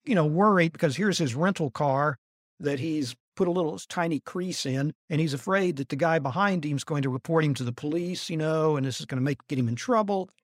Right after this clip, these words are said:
And Lane looks at him and says, "Nah," he says, "we can just rub this out and, y-, you know, come on, you know, eh, don't worry about it."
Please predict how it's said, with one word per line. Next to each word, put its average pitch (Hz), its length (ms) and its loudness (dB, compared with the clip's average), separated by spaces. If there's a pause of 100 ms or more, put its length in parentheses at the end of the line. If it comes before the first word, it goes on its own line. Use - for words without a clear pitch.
(340)
And 151 360 -2
Lane 165 320 2
looks 139 220 -4
at 135 40 -2
him 127 40 -2
and 123 60 -6
says, - 180 -12
"Nah," 160 280 -4
he 135 80 -6
says, 131 200 -8
"we 170 100 -4
can 139 100 -2
just 135 200 -6
rub 147 260 -2
this 143 200 -2
out 143 380 -2
and, 123 140 -6
y-, 127 160 -6
you 98 200 -6
know, 131 240 -2 (160)
come 190 140 -2
on, 139 260 0 (160)
you 151 100 -2
know, 131 200 -4 (220)
eh, 160 120 -12 (240)
don't 190 160 0
worry 180 220 4
about 131 300 0
it." 120 160 -12